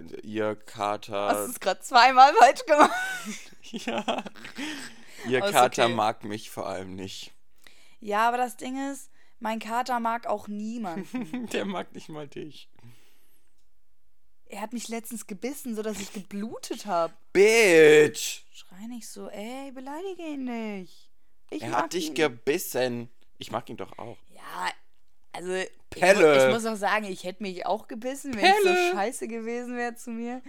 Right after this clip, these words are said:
Speaker 1: Oh, er hört auf seinen Namen.
Speaker 2: Ja, er schläft grad, er versucht's wenigstens und du
Speaker 1: Ja,
Speaker 2: schreist
Speaker 1: jetzt
Speaker 2: ihn
Speaker 1: nicht
Speaker 2: an.
Speaker 1: mehr. Jetzt, Pelle, warum hast du Frieda gebissen?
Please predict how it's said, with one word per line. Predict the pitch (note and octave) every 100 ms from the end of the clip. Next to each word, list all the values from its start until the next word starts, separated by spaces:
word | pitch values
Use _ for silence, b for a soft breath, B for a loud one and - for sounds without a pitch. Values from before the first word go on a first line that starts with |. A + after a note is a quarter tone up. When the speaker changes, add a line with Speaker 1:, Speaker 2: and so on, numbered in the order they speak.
| B
Speaker 1:
Oh, | D#3+ G3 G3+
er | G3+ G3
hört | G#3+ -
auf | F3
seinen | - C#3 C3
Namen. | D3 E4 - -
Speaker 2:
Ja, | A3 A#3 A#3 -
er | A#3+ A3
schläft | - A#3 A3+ A#3 -
grad, | G#3 G3+
er | G#3+
versucht's | A3+ G#3 B3 -
wenigstens | A3 G#3 G#3+ A3+
und | A3+ G#3+
du |
Speaker 1:
Ja, | G#3+
Speaker 2:
schreist | G#3+ A3 A3 A3
Speaker 1:
jetzt | G#3
Speaker 2:
ihn |
Speaker 1:
nicht | G#3+ G3+
Speaker 2:
an. |
Speaker 1:
mehr. | G3+ G#2+
Jetzt, | G#2 - -
Pelle, | D3 C#3+ C3+ D#3+ - - - - - - - - -
warum | A2+ C#3 D#3+
hast | D3+ -
du | C#3+
Frieda | D#3 C#3
gebissen? | B2+ A2+ A#2 A2 A2+ C3